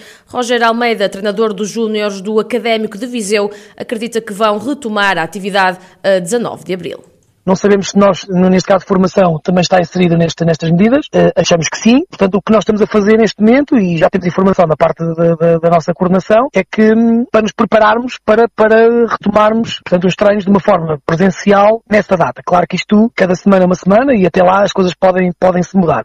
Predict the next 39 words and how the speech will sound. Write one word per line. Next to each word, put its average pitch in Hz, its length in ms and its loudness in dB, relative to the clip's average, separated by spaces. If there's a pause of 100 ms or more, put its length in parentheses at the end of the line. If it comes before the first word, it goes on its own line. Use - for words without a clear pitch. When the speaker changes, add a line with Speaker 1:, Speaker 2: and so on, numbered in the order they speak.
Speaker 2:
Mas 165 120 0
a 190 60 2
nossa 202 220 2
intenção 202 520 2
é 170 160 0
que, 185 260 2 (100)
dezanove 170 300 2
de 185 80 0
abril, 214 360 2
possamos, 214 480 0
eh, 226 160 4
retomar 214 340 2
os 185 80 -10
treinos 214 240 0
de 202 60 0
uma 214 100 4
forma, 208 440 2
de 214 320 -2
uma 202 100 4
forma 220 280 2
presencial. 196 680 0
Depois, 254 340 0
se 254 100 2
haverá 240 220 4
algum 226 180 2
tipo 214 180 -4
de - 40 -20
competição 233 460 0
ou 233 80 2
não, 247 360 2
eh, 208 120 2
portanto, - 220 -8
não 190 100 2
temos 185 180 0
qualquer 190 240 0
informação. 180 560 0
Se - 180 -12
bem 208 160 2
que, 214 360 2